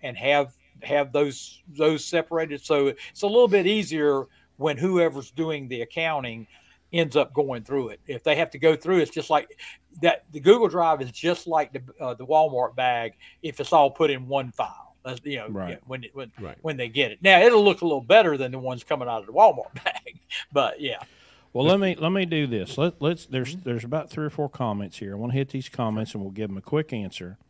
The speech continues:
Speaker 2: And then I've got the two notes that I've made, and then I've got the piece li-, de resistance that we're gonna end the show with, uh, that always pisses everybody off. So let's, let, we'll s-, end with that. Um, so we got, uh,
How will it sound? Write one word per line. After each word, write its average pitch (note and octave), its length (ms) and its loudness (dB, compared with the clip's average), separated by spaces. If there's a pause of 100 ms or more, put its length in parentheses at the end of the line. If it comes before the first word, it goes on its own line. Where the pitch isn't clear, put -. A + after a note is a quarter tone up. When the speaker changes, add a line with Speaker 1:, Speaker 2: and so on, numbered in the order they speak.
(460)
Speaker 2:
And A2 140 -4
then A2+ 180 -2
I've G#2 140 -8
got A2+ 260 -4 (160)
the A2+ 100 -6
two D3+ 240 -2
notes B2 340 -4
that G#2 100 -6
I've F#2+ 140 -6
made, F#2+ 420 -8
and G2 120 -10
then G2+ 120 -8
I've G2 160 -10
got A2 240 -6
the - 80 -16
piece D#3 340 -8
li-, G#2+ 160 -10 (100)
de G2+ 160 -8
resistance G2+ 840 -8
that F2 100 -14
we're G2 120 -16
gonna G2 240 -10
end A#2 200 -6
the A#2+ 60 -10
show A2+ 280 -6
with, E2+ 280 -14 (760)
uh, F#2+ 180 -8
that F#2 180 -8
always A#2 320 -4
pisses G2 420 -8
everybody A2 540 -8
off. E2+ 260 -12
So G2 120 -12
let's, G2+ 340 -12
let, G2 260 -12
we'll G2+ 160 -10
s-, - 180 -20
end C3+ 220 -2
with C3 140 -8
that. F2 240 -14 (580)
Um, G2 400 -6 (400)
so A#2 340 -2
we G2+ 140 -6
got, A2 460 -6
uh, F#2 240 -6